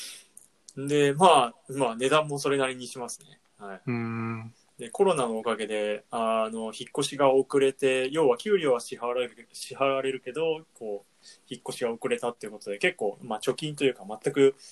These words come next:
Speaker 1: 使-、
Speaker 2: はいはい。
Speaker 1: お金が使えなかったんで、結構いいのが買えたので、はい。
Speaker 2: うん。
Speaker 1: いいの買ったんですけど、いやー、いいですね。特にこの梅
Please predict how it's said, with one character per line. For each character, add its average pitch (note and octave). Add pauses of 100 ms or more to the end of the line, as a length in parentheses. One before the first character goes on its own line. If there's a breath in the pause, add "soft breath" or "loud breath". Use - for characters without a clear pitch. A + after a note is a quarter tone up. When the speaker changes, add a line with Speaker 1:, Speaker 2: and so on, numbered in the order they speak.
(120)
Speaker 1:
使-、 -
Speaker 2:
は C3
い -
は -
い。 D3
Speaker 1:
お -
金 C3
が C3
使 B2
え -
な A#2+
か G#2
っ -
た F#2+
ん F#2+
で、 F#2+ (360 loud breath)
結 -
構 A2+
い B2
い -
の G#2+
が F#2+
買 G#2
え -
た -
の F#2
で、 F#2 (200)
は G2
い。 C3
Speaker 2:
う A#2+
ん。 A2 (380 loud breath)
Speaker 1:
い C#3+
い B2+
の A2+
買 -
っ -
た C3
ん -
で -
す -
け F#2
ど、 - (760 loud breath)
い D#3
や F3
ー、 C#3+
い F3+
い -
で C3+
す A2
ね。 G#2
特 C#3
に A2
こ -
の B2
梅 A2+